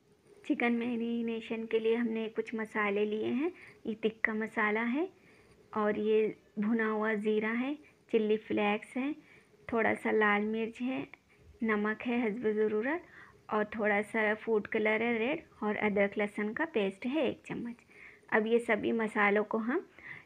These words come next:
चिकन और अपने आलू में डाल देंगे और इसे अच्छा सा हम मिक्स करेंगे। पहले चिकन बोनलेस लिए हैं हमने और इसे आप अपने,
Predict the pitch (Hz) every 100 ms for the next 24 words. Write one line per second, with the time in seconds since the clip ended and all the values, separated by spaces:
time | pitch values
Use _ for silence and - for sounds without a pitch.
0 | - 240 233 220 220 208 208 - 147 220
1 | 320 - 220 202 208 220 339 453 220 190
2 | 185 175 190 226 - _ - - _ -
3 | 220 208 208 220 202 - 208 226 220 320
4 | 269 226 - - 104 - - - - 214
5 | 214 - _ _ _ - _ - - _
6 | _ _ _ _ _ _ _ _ _ _
7 | _ _ _ _ _ _ _ _ _ _
8 | _ _ _ _ _ _ _ _ - _
9 | _ _ _ 240 233 220 220 220 214 220
10 | 233 226 220 214 220 220 226 220 220 330
11 | - - - - - - _ - 233 220
12 | 214 277 214 214 220 226 233 359